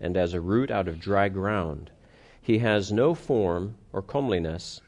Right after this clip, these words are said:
and when we see him, there is no beauty that we should desire him." Let's pray.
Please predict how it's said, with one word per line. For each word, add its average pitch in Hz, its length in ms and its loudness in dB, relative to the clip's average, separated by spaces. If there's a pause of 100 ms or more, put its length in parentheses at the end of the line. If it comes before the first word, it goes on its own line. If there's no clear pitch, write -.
(260)
and 95 160 0
when 117 140 2
we 151 100 0
see 160 260 -2
him, 87 380 -2 (180)
there 101 200 0
is 113 280 0
no 113 160 2
beauty 107 560 -2 (220)
that 87 100 -2
we 101 140 -2
should 101 240 -4
desire 98 480 0
him." 78 260 -8 (680)
Let's - 120 -12
pray. - 220 -12